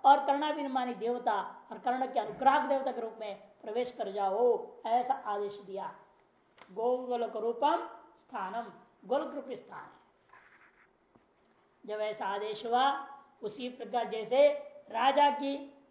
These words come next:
अनुज्ञा के अनुरूप, राजा का अनुज्ञा प्राप्त करके बल आदि से अधिकृत सेनापति जैसे नगर आदि में प्रवेश करके अपना अधिकार को जमाता है।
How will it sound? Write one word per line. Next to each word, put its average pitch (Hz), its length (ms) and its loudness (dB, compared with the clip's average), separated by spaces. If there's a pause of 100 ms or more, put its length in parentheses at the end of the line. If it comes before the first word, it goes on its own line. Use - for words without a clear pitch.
अनुज्ञा 247 420 6
के 311 80 0
अनुरूप, 302 380 6 (880)
राजा 214 280 2
का 294 180 6 (520)
अनुज्ञा 226 400 2
प्राप्त 254 420 2
करके 208 560 0 (460)
बल 262 280 4 (120)
आदि 240 200 0
से 240 120 -6
अधिकृत 226 340 -10
सेनापति 233 680 -4 (440)
जैसे 254 440 2 (320)
नगर 214 340 4
आदि 262 240 4
में 247 160 -4
प्रवेश 233 340 -2
करके 208 400 -2 (320)
अपना 214 220 -2
अधिकार 214 380 -2
को 202 100 -6
जमाता 185 440 -6
है। 220 220 -2